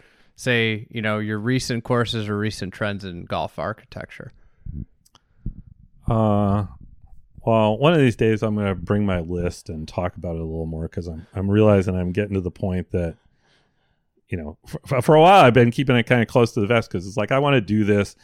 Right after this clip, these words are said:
Speaker 2: and I don't wanna give this idea to somebody else and have
Speaker 1: Well, it's
Speaker 2: them
Speaker 1: your
Speaker 2: do it.
Speaker 1: idea. Nobody's gonna do your idea as well as you do your idea. It's the, it's the,
Speaker 2: Maybe,
Speaker 1: the way I like
Speaker 2: but
Speaker 1: to think about these things.
Speaker 2: but, but at this point in my career, it's like, you know,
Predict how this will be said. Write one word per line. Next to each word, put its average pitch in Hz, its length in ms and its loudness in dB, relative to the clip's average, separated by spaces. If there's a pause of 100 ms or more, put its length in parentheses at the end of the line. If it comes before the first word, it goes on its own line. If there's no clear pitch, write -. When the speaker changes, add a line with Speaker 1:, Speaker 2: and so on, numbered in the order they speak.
(240)
Speaker 2:
and 101 100 -4
I - 20 2
don't 120 100 2
wanna 117 160 2
give 98 200 -4
this 98 200 -6
idea 92 400 -6
to 87 100 -6
somebody 90 340 -4
else 82 300 -8
and 87 260 -10
have 92 120 -6
Speaker 1:
Well, 330 100 -2
it's 269 100 -4
Speaker 2:
them - 80 -6
Speaker 1:
your 294 100 -2
Speaker 2:
do 311 40 2
it. 285 40 2
Speaker 1:
idea. 180 400 2
Nobody's 196 460 0
gonna 196 240 0
do 175 100 -2
your 160 280 2
idea 131 360 0
as 123 140 -8
well 120 160 -4
as 120 160 -6
you 117 160 -4
do 110 100 -8
your 98 240 -6
idea. 92 520 -8 (180)
It's 135 180 -14
the, 127 200 -4
it's - 100 -8
the, - 60 -2
Speaker 2:
Maybe, 131 260 6
Speaker 1:
the 143 240 0
way 151 180 2
I 151 140 4
like 117 200 6
Speaker 2:
but 107 40 4
Speaker 1:
to 131 80 0
think 120 240 -2
about 101 280 -6
these - 220 -12
things. - 280 -12
Speaker 2:
but, 123 400 4 (1200)
but 131 220 6
at 120 140 4
this 170 120 2
point 120 260 2
in 107 40 -2
my 110 140 4
career, 110 320 2
it's 104 160 -2
like, 107 200 -2 (280)
you 113 120 -4
know, 104 340 -2